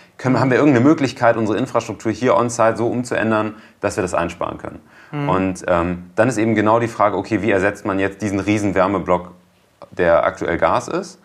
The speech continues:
Speaker 2: Mhm.
Speaker 1: Ähm, und dann hat man mit dem Tool, da kann man eben die Vorgabe geben, „Okay, das ist dein Gasmaximum.“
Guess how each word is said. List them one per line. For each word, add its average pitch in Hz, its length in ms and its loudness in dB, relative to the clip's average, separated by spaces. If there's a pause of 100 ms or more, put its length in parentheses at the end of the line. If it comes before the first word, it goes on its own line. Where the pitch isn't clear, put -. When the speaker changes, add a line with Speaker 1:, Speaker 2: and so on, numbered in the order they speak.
(120)
Speaker 2:
Mhm. 135 320 -6
Speaker 1:
Ähm, 107 160 -2
und 98 180 -4
dann 98 340 0
hat 104 200 -2
man 104 120 0
mit 95 120 -2
dem 90 140 -2
Tool, 123 200 -2
da 113 80 2
kann 104 140 -4
man 98 100 -2
eben 92 120 -2
die 95 60 -2
Vorgabe 95 480 2
geben, 107 280 -2
„Okay, 104 240 -4
das 90 160 -8
ist 87 120 -12
dein 85 160 -2
Gasmaximum.“ 110 760 -2